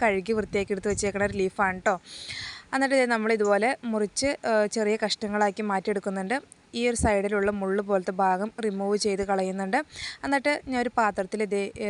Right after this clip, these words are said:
ഇവിടെ വെള്ളം കൂടെ എടുത്ത് വെച്ചിട്ടുണ്ട്. ആ ഒരു ജെല്ല് നമ്മൾ, ഏ, ഈ ഒരു പാത്രത്തിലോട്ടാണ്, ഏ, മാറ്റിയിടുന്നത് കേട്ടോ. ഒരുപാട്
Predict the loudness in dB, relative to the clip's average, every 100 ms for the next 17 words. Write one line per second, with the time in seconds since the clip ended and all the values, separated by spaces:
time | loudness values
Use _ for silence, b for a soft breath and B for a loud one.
0 | 0 0 0 0 0 0 0 0 0 -2
1 | -2 -4 -2 -4 -6 -6 0 2 0 0
2 | 0 0 -4 -2 -2 -2 B B B -2
3 | 0 0 -4 -16 _ -20 -4 0 0 0
4 | 0 0 0 -2 0 2 2 0 -2 -6
5 | _ -6 -4 -2 -2 0 -2 0 -2 -2
6 | -4 -6 -14 -20 _ _ B B -6 4
7 | 6 8 6 6 4